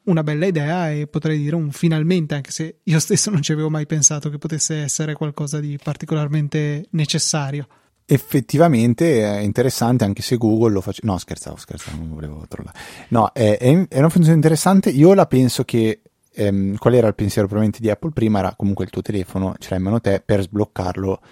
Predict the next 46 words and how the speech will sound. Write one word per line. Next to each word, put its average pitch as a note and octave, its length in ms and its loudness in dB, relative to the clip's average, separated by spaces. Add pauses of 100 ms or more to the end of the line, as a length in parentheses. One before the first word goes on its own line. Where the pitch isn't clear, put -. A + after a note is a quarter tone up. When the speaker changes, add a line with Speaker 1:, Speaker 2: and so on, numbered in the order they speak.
(240)
Speaker 2:
devi F#2 480 -2 (180)
andarti E2+ 680 -6
a, D#2+ 180 -8 (200)
devi E2+ 160 -8
sbloccarlo E2 1040 -8
con, E2+ 320 -6
ehm, D#2 260 -8 (440)
co-, - 220 -12
con, D#2+ 200 -8
con, F#2 220 -4
con F#2+ 160 -4
un F2+ 80 -4
sensore F2 340 -6
biometrico G2 480 0
o F2+ 140 -8
col - 180 -18
codice. E2 400 -10 (340)
Vero A2 220 4
che G#2+ 120 -2
se - 120 -6
poi F#2+ 220 2
dai G2 320 0
per - 120 -8
far G2 160 -4
vedere G2 220 0
due F#2 180 -2
foto F2+ 320 2
a E2 40 -4
qualcuno, F#2+ 480 -2
se - 140 -10
quel, F#2 180 -8 (100)
quel F#2 160 -6
qualcuno G2 380 -2
un F2 60 -2
po' F#2+ 120 -8
sgamato F#2+ 380 -2
va F2+ 60 -4
a E2+ 40 -6
vedersi E2+ 320 -8
le F2+ 80 -8
foto - 300 -6
o - 80 -14
cancellate F2+ 560 -4
o - 20 -8
nascoste F2+ 520 -8
e, - 260 -18